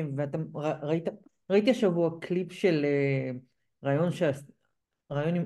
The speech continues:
אנטוני דייוויס, ממש בתחילת העונה, כזה ב-, ביום המידיה שהם עושים בתחילת העונה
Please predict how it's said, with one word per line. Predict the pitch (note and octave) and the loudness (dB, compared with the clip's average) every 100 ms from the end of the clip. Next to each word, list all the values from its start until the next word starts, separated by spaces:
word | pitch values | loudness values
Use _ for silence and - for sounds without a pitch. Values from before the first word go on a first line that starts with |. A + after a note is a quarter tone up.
| - | -2
אנטוני | E3+ G3+ D#3 | 0 2 4
דייוויס, | C#3 A#3 G#3 C#3+ - - _ _ _ _ _ _ _ _ _ - - | 4 4 4 -4 -8 -20 _ _ _ _ _ _ _ _ _ -18 -2
ממש | E3+ F#3 A3 | 2 4 4
בתחילת | A3+ - D#3+ E3 F3+ | 2 2 2 2 2
העונה, | D#3 D#3+ E3 B2 - | 0 0 0 -2 -4
כזה | C#3 | -2
ב-, | C#3 C#3+ C#3 C3 | 0 2 2 2
ביום | C3+ C#3+ E3+ E3+ | 0 2 2 0
המידיה | D#3 G3 D#3+ C#3+ | 2 0 2 0
שהם | C3+ C3+ | -2 -10
עושים | C3 - D3+ | -10 -8 -8
בתחילת | C#3 C#3+ C#3+ C#3+ | -6 -2 -2 2
העונה | C#3 C3+ | 2 2